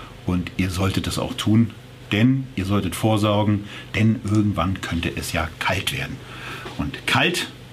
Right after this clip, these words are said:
ist unser erstes Thema. Kalt ist nämlich auch die Stimmung an diesem ganzen Energiemarkt. Und, ähm, Christian, wir hatten ja, äh,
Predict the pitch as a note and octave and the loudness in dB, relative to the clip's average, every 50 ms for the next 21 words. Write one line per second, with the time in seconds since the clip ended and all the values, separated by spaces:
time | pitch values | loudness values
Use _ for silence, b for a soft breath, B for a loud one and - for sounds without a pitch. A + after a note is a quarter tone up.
0 | - - G#2+ - A#2+ A#2 G#2 G#2 F2 A2 A2+ A2+ - - G#2 - - - - B2+ | -2 -2 2 4 4 4 4 4 2 2 2 0 2 0 -2 -2 0 2 4 4
1 | C3 C#3 C#3 C3+ C3+ B2+ - - - - - B2+ D#3 D#3 - - A#2 G#2+ A#2+ A#2+ | 6 6 4 4 2 0 -4 -4 -2 2 2 2 2 2 2 2 6 6 8 8
2 | A#2+ A2 - - A#2 A2 - - G2+ F#2 - - - - - - D3 F3+ G3+ G3 | 6 4 4 0 -2 -2 -2 -4 -2 2 2 4 4 2 4 4 4 4 4 2
3 | F#3 F3 B B B B B B G#2+ - A#2 A2+ A2 A2 F2+ F#2+ F2 D#2+ - - | 2 0 B B B B B B 0 2 4 4 6 4 4 4 2 0 2 2
4 | D#3+ - - - A2+ A#2 A#2+ A#2 A#2 G#2+ G2+ G#2 A#2+ A#2+ F#2 D#2 C#2 D#2+ A#2+ A#2+ | 0 0 4 6 8 8 8 6 4 2 4 4 6 6 6 4 2 2 2 0
5 | - - - A#2+ A2+ A2 G2+ - A2 A2+ A2+ A2+ A2+ A2+ A2+ B B B B B | -2 2 4 4 6 6 4 2 2 4 6 6 4 4 2 B B B B B
6 | B B - - C3+ C#3 D3+ B2+ A2 - - D#3 C#3 C3 C3+ - C#3 B2 A#2+ A#2+ | B B 0 2 4 6 6 6 6 4 6 6 6 6 4 4 4 4 6 6
7 | B2 B2 A#2+ A#2 | 6 6 6 4